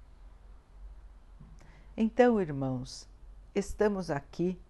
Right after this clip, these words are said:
com uma missão, uma missão de crescer e de evoluir, e uma missão de contribuir, todos por todos,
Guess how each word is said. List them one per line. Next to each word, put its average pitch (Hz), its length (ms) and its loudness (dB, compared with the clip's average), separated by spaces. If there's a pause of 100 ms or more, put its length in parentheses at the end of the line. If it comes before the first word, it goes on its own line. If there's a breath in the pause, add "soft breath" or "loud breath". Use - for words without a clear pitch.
(720)
com 202 180 0
uma 220 200 0
missão, 165 520 -2 (2000)
uma 170 220 0
missão 170 460 0
de 170 120 -4
crescer 175 640 0
e 185 60 -4
de 185 140 -2
evoluir, 185 540 -4 (1600 soft breath)
e 185 100 4
uma 175 200 2
missão 170 600 0 (260)
de 151 160 -6
contribuir, 220 1300 0 (3000)
todos 202 480 4
por 226 240 -6
todos, - 920 -4